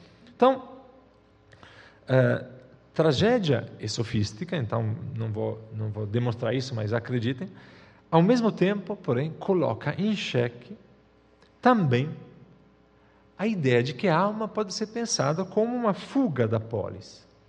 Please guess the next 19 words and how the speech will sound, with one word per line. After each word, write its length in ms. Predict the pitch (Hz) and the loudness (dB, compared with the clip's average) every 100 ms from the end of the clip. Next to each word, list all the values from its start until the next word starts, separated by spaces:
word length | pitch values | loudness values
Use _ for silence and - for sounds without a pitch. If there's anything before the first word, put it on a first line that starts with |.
| _ _ _ _ | _ _ _ _
como 300 | - 147 139 - - - | -4 -2 -4 -8 -18 -4
pretenderiam 560 | 120 113 127 170 139 | -4 -2 0 2 0
esses 180 | 170 147 | -2 -2
movimentos 520 | 127 151 135 139 135 | 0 0 0 -2 2
apocalípticos, 1120 | 156 - 160 143 147 208 - - 101 101 - - - - | 0 0 -4 0 0 -2 -6 -10 -8 -10 -12 -20 -14 0
órficos, 560 | 127 131 - 107 110 | 2 2 -2 -10 -10
pitagóricos, 760 | - 110 110 135 143 - 107 107 - - - - - | -10 -6 0 2 0 -2 -10 -16 -18 -20 -20 -20 -16
que 120 | - 277 | -2 0
no 80 | |
fundo 280 | 262 320 285 | 0 0 -2
pensavam 520 | 190 208 165 226 226 | 0 0 2 2 0
que 80 | 185 | 2
era 140 | 196 180 | 2 2
possível 540 | 202 - 285 220 123 - | 0 -2 0 2 0 -4
salvar 680 | - - 202 185 117 117 117 | -8 2 4 4 2 0 2
a 100 | 185 | 0
alma 540 | 156 175 190 202 254 - - - - - _ _ _ - | 2 0 0 -2 -6 -10 -20 -20 -20 -20 _ _ _ -2
trazendo 840 | 190 185 135 208 240 233 190 156 | 4 4 4 2 2 0 2 4
ela 460 | 120 139 175 226 | 4 4 0 -4